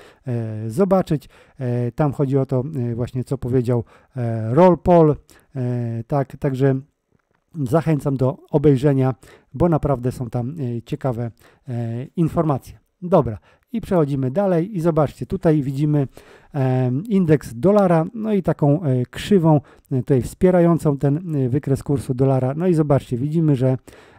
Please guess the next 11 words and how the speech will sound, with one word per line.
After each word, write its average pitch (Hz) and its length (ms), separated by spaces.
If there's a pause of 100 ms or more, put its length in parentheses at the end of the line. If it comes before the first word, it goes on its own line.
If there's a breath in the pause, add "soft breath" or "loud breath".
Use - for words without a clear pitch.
e, 120 200
ten 180 240
wykres 139 400
przełamuje 135 640
tą, 123 360
e, 120 220
krzywą. 131 380
Także 117 340
jeżeli 143 300
tutaj, 135 240 (360 loud breath)
e, 117 160